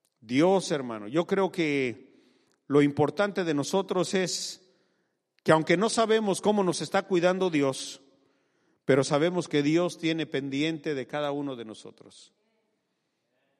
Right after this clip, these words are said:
Saber, hermano, que nuestra ayuda no es, le digo, por,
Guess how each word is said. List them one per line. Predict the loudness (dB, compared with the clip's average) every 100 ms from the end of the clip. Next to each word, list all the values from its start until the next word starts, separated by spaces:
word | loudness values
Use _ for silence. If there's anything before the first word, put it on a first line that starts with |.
| _ _ _ _ _ _ _
Saber, | 0 4 6 6
hermano, | 6 6 4
que | 2
nuestra | 0 0 2 2
ayuda | 4 0 0
no | 2 2
es, | 0 -2 -2
le | -2 -2
digo, | 0 -2
por, | 0 -4 -4